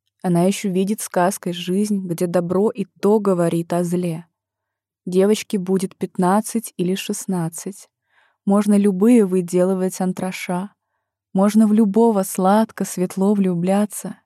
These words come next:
и целовать последствия, не страшась. Девочке двадцать. В луна и солнце парке, к счастью ли, к сожалению,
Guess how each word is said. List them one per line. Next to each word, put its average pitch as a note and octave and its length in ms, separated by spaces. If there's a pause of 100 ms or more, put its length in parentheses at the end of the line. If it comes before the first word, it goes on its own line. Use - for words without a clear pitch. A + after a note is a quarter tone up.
(260)
и G#3+ 80
целовать G3 640
последствия, E3+ 720
не E3+ 140
страшась. - 720 (880)
Девочке G#3 520
двадцать. F3 720 (460)
В F3 100
луна A#3 460
и G#3 100
солнце A3 600
парке, G3+ 520
к - 60
счастью A3 640
ли, G3+ 160
к - 60
сожалению, F#3+ 840